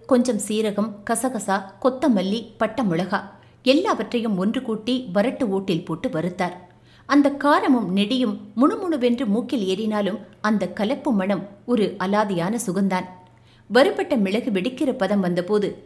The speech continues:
வறுப்பதை நிறுத்தினார். ஒரு மிளகை எடுத்து பல்லிடுக்கில் போட்டு கடித்து பதம் பார்த்து கொண்டார். எண்ணி இருபது வெங்காயம் குழைய வதக்கி அரைத்து வைத்து கொண்டார். தயார் நிலையில் சரக்குகளை உஷார்படுத்திவிட்டு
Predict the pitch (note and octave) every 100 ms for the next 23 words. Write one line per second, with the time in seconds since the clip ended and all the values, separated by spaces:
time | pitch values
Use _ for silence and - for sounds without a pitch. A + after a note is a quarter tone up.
0 | - G3 C4 C4 - G#3 E3 F#3 G3+ F#3+
1 | F3+ - - - _ _ - F4+ C4 C#4
2 | - D#4 G3 G#3 - D4 A3+ C4 C#4 G3+
3 | G#3 G3 G3 F#3 C4 A#3+ G3+ B3+ B3 B3+
4 | E3+ B3+ B3 F3+ F#3 F3 F3 F3+ F3+ -
5 | - - - - - G#3+ B3+ E4+ D#4 C4+
6 | - G#3 C4 A#3+ E3+ E3+ F#3+ A3 G3 -
7 | - - _ - - D#4+ E4+ C4+ F3 F#3
8 | - A3 A3 - G3 B3+ B3+ E3 D#3+ -
9 | F3 E3+ F3 - - - - - - D4
10 | G#4 A#4 C4 B3 A#3+ - - A#3 B3+ D4+
11 | C4 A3 G3+ G#3 - - G3+ G3 F#3 G3
12 | G3+ G#3+